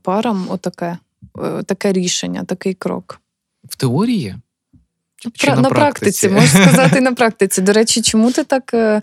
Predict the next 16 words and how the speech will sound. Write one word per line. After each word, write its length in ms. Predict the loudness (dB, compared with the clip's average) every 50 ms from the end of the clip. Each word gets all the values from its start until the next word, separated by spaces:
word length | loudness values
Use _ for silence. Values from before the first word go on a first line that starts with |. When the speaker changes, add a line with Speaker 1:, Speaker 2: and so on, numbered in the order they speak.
| -4 -8 -14 -10 -6 -2
Speaker 1:
рано 380 | 0 2 4 4 4 4 4
одружився? 720 | 4 2 2 2 0 0 0 0 -2 -2 -4 -8 -8 -10 -12 -14 -16 _ _ _ _ -20 -20 _ _ _ _ _ -12
Speaker 2:
Ну, 280 | -8 -4 -4 -4 -4
я, 240 | -4 -4 -4 -4 -6 -6 -8 -10 -8 -6
я 140 | -4 -2 -2
б 40 | -2
не 80 | -2 -4
сказав, 300 | -4 -4 -2 -2 -2 -2
що 200 | -2 0 -2 0
рано. 520 | 0 -2 -2 -2 -4 -4 -4 -4 -4 -2
Я 160 | 0 0 0 2
відчув, 340 | 0 0 -2 -2 -4 -2
що 180 | -4 -4 -2 -2
мені 180 | 0 0 0 0
це 120 | -2 -4
потрібно, 880 | -6 -8 -8 -6 -6 -6 -4 -2 -2 0 0 0 0 0 -2 -2 -4